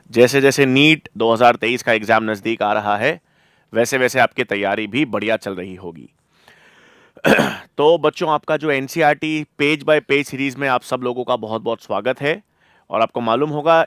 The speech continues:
इस सीरीज के माध्यम से हम लोग एनसीईआरटी के हर एक चैप्टर और हर एक चैप्टर के हर एक पेज से क्या क्या चीज़ें बन सकती हैं, क्या क्या सवाल बन सकता है, वो उसकी बात हम करते हैं। तो इस सीरीज के माध्यम से हम लोग ट्वेल्थ के चैप्टर्स पढ़ रहे हैं, ट्वेल्थ के काफ़ी चैप्टर्स भी हमने पढ़ लिए हैं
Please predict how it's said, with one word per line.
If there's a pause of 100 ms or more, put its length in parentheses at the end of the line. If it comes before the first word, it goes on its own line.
इस
सीरीज
के
माध्यम
से
हम
लोग (500)
एनसीईआरटी
के
हर
एक
चैप्टर
और
हर
एक
चैप्टर
के (260)
हर
एक (160)
पेज
से
क्या
क्या
चीज़ें
बन
सकती
हैं,
क्या
क्या
सवाल
बन
सकता
है, (240)
वो
उसकी
बात
हम
करते
हैं। (760)
तो
इस
सीरीज
के
माध्यम
से
हम
लोग
ट्वेल्थ
के
चैप्टर्स
पढ़
रहे
हैं,
ट्वेल्थ
के
काफ़ी
चैप्टर्स
भी
हमने
पढ़
लिए
हैं